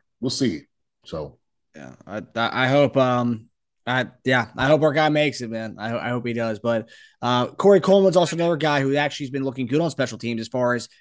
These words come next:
Speaker 2: you know, being a return man. He actually looks all right. So, I mean, he could be, he could be one, everyone's talking about Fountain being that last guy.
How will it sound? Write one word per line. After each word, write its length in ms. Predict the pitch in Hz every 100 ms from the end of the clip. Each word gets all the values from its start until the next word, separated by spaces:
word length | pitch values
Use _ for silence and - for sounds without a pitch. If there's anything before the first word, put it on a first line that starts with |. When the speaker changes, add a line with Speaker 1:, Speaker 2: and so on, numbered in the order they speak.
| _
Speaker 2:
you 60 | -
know, 80 | 131
being 180 | 135 123
a 40 |
return 380 | 117 131 147 202
man. 260 | 147 127
He 180 | 80 127
actually 200 | 190 185
looks 120 | 185
all 160 | 165 175
right. 320 | 143 170 170
So, 100 | 123
I 40 | 127
mean, 260 | 123 120 - _ _ _
he 120 | 147
could 140 | 156 208
be, 120 | 214 185 190
he 80 |
could 100 | 202 240
be 40 |
one, 160 | 226 202
everyone's 260 | 190 208
talking 120 | 220
about 140 | 208 156
Fountain 340 | 170 202 226
being 220 | 170 156
that 260 | 147 139 -
last 380 | 135 131 127 -
guy. 280 | 131 123